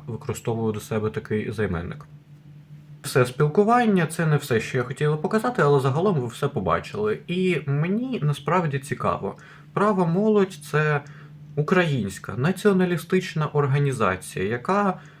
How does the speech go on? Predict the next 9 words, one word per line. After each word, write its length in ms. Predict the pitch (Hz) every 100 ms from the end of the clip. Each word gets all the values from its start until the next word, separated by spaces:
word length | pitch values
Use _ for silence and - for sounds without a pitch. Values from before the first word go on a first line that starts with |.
| -
насамперед 760 | 139 147 202 196 165 151 143 143
вважає, 920 | 117 113 131 143 165 160 139 120 117 - - - - -
е, 600 | 120 120 113 113 113 110 110
своєю 520 | - 123 135 143 135
метою 460 | 139 143 220 165
розвиток 500 | 139 143 127 127 131
націоналізму, 880 | 139 139 - 147 156 185 208 151 139
захист, 520 | 117 147 - 120 -
е, 160 | - -